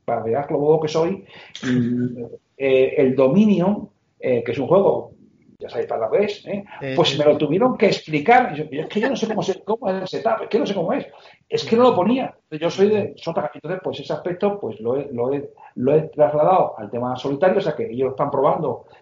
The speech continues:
Speaker 1: me dicen lo que hay que hacer y demás historia, y después yo lo estoy un poco convirtiendo en un sistema de cartas que sea fácil de utilizar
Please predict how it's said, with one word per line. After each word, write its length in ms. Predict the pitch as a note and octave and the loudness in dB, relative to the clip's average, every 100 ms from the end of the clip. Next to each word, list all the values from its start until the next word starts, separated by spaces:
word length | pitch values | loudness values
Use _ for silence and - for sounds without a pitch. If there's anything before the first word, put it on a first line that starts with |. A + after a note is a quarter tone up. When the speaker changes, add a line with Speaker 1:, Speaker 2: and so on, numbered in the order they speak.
| - | -8
Speaker 1:
me 120 | A2+ | -6
dicen 220 | A2+ B2+ | -2 0
lo 80 | B2 | 0
que 60 | B2 | 0
hay 40 | |
que 60 | C3+ | -2
hacer 240 | - E3 | 0 2
y 40 | |
demás 140 | C#3+ C#3+ | 2 0
historia, 320 | F3+ G3+ - | 2 0 0
y 80 | B2 | -4
después 260 | A#2 - B2+ | -4 0 2
yo 80 | C#3 | 2
lo 60 | |
estoy 140 | D3+ D3+ C#3+ | 0 -6 -6
un 80 | A#2+ | 2
poco 300 | E3+ F3 D3+ | 4 4 2
convirtiendo 640 | C3+ A#2+ - D#3 F3 F3+ - - - | 0 -4 0 0 2 0 -2 -18 -10
en 120 | A#2+ | -8
un 60 | |
sistema 300 | B2+ B2+ C3+ | -6 -4 0
de 80 | C#3 | 0
cartas 520 | C#3+ D#3 E3+ E3+ - - _ | 2 2 2 0 -2 -18 _
que 100 | - | -8
sea 340 | - C#3+ D3+ - - | 0 2 2 -4 0
fácil 440 | D#3+ E3 F3 E3+ | 2 2 0 -4
de 140 | D#3+ E3+ | -2 -4
utilizar 640 | D#3+ F3+ F3+ G3 G3 - | -4 -2 2 2 0 -8